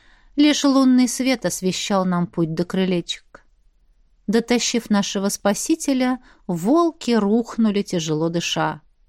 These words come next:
«Вот ведь Боров! Еле доволокли эту тушу!» возмущался Бел, пытаясь отдышаться.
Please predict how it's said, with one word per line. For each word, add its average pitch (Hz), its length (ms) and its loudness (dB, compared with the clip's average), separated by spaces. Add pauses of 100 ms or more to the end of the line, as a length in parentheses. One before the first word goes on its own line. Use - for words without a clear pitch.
(500)
«Вот 147 340 -6
ведь 160 320 -2
Боров! 156 480 -2 (460)
Еле 180 260 2
доволокли 208 960 4
эту 180 300 0
тушу!» 160 720 0 (720)
возмущался 185 840 0
Бел, 185 420 2
пытаясь 160 640 -4
отдышаться. 190 840 -4